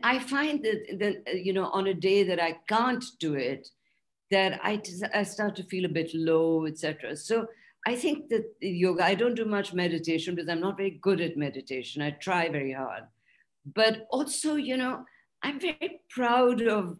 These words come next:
being Indian. I'm very, you know, I want to see India. uh, I'm seventy years old now. And, you know, I really hoped that Modi would be the man who would change India. You know, the way you,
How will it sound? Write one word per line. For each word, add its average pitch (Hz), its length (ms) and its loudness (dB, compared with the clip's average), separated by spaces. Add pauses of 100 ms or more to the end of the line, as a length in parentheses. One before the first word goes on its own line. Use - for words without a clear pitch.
(100)
being 214 520 0
Indian. 190 760 2
I'm 175 220 -2
very, 185 400 2 (320)
you 196 160 0
know, 196 220 2
I 202 80 2
want 220 260 0
to 247 80 -4
see 240 480 -6
India. 196 720 2
uh, - 160 -6 (300)
I'm 196 120 4
seventy 214 380 0
years 160 300 0
old 165 260 0
now. 139 160 -2
And, 170 140 0
you 190 80 2
know, 208 120 2 (120)
I 220 240 2
really 285 360 0
hoped 214 460 2 (420)
that 180 280 2
Modi 202 440 2
would 185 280 2
be 180 140 2
the 175 100 0
man 165 480 2
who 165 180 -2
would 160 280 -4 (520)
change 254 640 4
India. 156 640 2
You 156 160 -2
know, 175 100 0
the 190 100 2
way 240 180 0
you, 240 180 -4